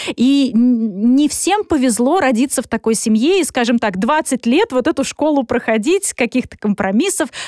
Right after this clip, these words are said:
взаимопонимания, взаимоотношений и так далее. Вот где брать вот эти хорошие примеры и вообще какие они хорошие сценарии,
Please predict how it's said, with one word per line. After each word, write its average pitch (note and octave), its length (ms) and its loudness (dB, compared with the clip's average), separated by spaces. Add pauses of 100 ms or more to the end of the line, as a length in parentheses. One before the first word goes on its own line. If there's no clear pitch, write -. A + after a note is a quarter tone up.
взаимопонимания, A3 1000 2
взаимоотношений G3+ 880 0
и B3 40 0
так B3 200 -2
далее. F#3 260 0 (240)
Вот A3 140 0
где A#3 320 2
брать C4+ 440 0
вот G#3 140 -2
эти D4+ 180 0
хорошие A#3+ 540 0
примеры G#3+ 340 0
и G#3 80 0
вообще A#3 220 -2
какие C#4+ 640 0
они G#3 300 2
хорошие A3+ 600 0
сценарии, A3 720 -2